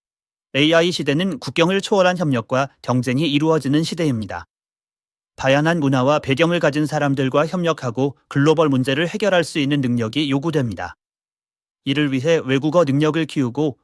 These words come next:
국제적 트렌드를 이해하며 다양한 문화를 존중하는 태도를 갖추는 것이 중요합니다.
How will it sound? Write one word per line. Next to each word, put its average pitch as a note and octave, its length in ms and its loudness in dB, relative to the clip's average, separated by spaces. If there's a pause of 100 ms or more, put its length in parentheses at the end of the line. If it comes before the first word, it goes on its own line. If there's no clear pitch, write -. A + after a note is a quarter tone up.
국제적 E3+ 460 -2
트렌드를 F3 460 -2
이해하며 B2+ 580 -2 (240)
다양한 D3+ 440 2
문화를 D3+ 360 2
존중하는 D3 540 0
태도를 C#3+ 380 -2
갖추는 B2+ 400 -4
것이 B2 340 -4
중요합니다. A#2 680 -2